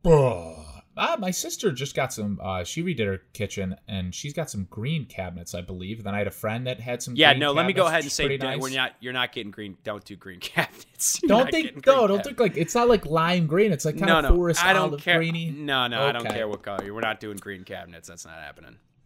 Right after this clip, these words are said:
Speaker 1: I will say I, I'm not a big open floor plan guy, but I think I could warm up to it if it was set up the right way.
Speaker 2: Open
Speaker 1: But
Speaker 2: floor in
Speaker 1: open
Speaker 2: your
Speaker 1: floor
Speaker 2: kitchen,
Speaker 1: plan.
Speaker 2: you mean? What, as
Speaker 1: Open
Speaker 2: opposed
Speaker 1: floor
Speaker 2: to
Speaker 1: in
Speaker 2: what,
Speaker 1: the
Speaker 2: having
Speaker 1: house.
Speaker 2: cu-, has it having cubicles in your kitchen?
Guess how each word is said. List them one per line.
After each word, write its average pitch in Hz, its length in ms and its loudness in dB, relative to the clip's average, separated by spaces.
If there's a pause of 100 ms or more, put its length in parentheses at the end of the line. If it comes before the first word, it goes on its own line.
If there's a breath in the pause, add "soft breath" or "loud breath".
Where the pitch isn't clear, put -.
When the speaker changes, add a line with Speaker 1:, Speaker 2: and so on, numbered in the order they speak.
(220)
Speaker 1:
I 151 220 8
will 196 240 10
say 208 180 2 (180)
I, - 80 -6
I'm 127 80 -4
not 170 160 -2
a 175 40 0
big 165 280 -4
open 147 320 4
floor 127 320 -2
plan 180 420 -6
guy, 190 480 -4
but 131 140 0
I 110 80 0
think 143 260 -6
I 131 100 0
could 123 200 -10
warm 113 340 -6
up 113 200 -8
to 175 180 0
it 170 100 -4
if - 80 -10
it 113 40 -4
was 101 320 -4 (720)
set - 380 -2
up 101 180 -6
the 143 100 -6
right 143 220 -8
way. 160 400 -8 (480)
Speaker 2:
Open 139 280 2
Speaker 1:
But - 40 -16
Speaker 2:
floor 127 300 6
in 131 60 2
Speaker 1:
open - 40 4
Speaker 2:
your 107 100 -4
Speaker 1:
floor 175 220 4
Speaker 2:
kitchen, 165 140 8
Speaker 1:
plan. 123 160 2
Speaker 2:
you 117 40 -2
mean? 208 300 -6 (540)
What, 156 140 2
as 127 160 2
Speaker 1:
Open 131 80 4
Speaker 2:
opposed 156 160 6
Speaker 1:
floor 117 60 4
Speaker 2:
to 110 60 2
Speaker 1:
in 98 40 -2
Speaker 2:
what, 139 140 2
Speaker 1:
the 120 60 -2
Speaker 2:
having 117 220 -4
Speaker 1:
house. - 140 -14
Speaker 2:
cu-, 101 120 -14
has 113 160 -8
it 107 100 -8
having 101 180 -14
cubicles 151 540 -8
in 185 60 -12
your 180 100 -10
kitchen? 208 380 -14